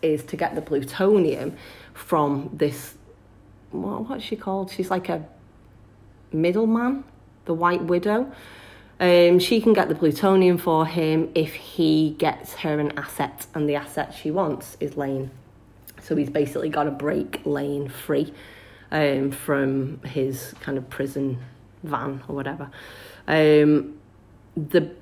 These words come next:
main, uh, actors in this again, Luther's in it, um, and S-, Simon Pegg's in it as Benji, but we have Henry Cavill in this one with the beard and the moustache, and it's got the really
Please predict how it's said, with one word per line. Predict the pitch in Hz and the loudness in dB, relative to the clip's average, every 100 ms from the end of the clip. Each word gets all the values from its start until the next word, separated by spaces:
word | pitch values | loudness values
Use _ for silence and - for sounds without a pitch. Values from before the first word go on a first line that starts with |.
| - - - | -20 -20 -2
main, | 175 175 175 170 165 160 - - - - - - - - - | 4 6 8 8 6 4 0 -10 -16 -20 -20 -20 -20 -10 -2
uh, | 151 151 | 0 2
actors | 151 - 151 | 0 0 2
in | 151 | 4
this | 143 147 | 4 2
again, | 147 143 151 156 | 0 2 2 6
Luther's | 151 139 156 147 | 6 4 2 4
in | 139 | 4
it, | 143 160 - - - | 4 2 0 -4 -2
um, | 147 139 139 139 143 143 | 0 2 2 2 0 0
and | |
S-, | 147 - - 151 | -2 -4 -10 -10
Simon | - 135 131 | -4 -2 -2
Pegg's | 135 139 139 | -2 -2 0
in | 139 | -2
it | |
as | 143 | -2
Benji, | - 143 147 147 147 | -2 -2 2 2 2
but | 156 156 | 2 4
we | 180 | 2
have | 180 147 | 2 -2
Henry | - 139 139 151 | -2 -4 -2 -2
Cavill | 151 - 135 135 139 - - | -4 -10 -10 -8 -8 -8 -6
in | 135 | -6
this | 123 - | -6 -12
one | - - - - - - | -8 -8 -10 -18 -20 -10
with | - 139 | -6 -2
the | |
beard | - 139 139 139 | 0 2 2 0
and | 143 | -4
the | |
moustache, | 135 127 - - - - - - - - | -4 -8 -8 -10 -10 -16 -18 -20 -8 -2
and | 147 | 0
it's | - | -2
got | 147 - | -6 0
the | 143 147 147 151 | 2 4 2 -2
really | 147 156 147 139 143 139 143 | 0 2 2 0 -2 -2 -4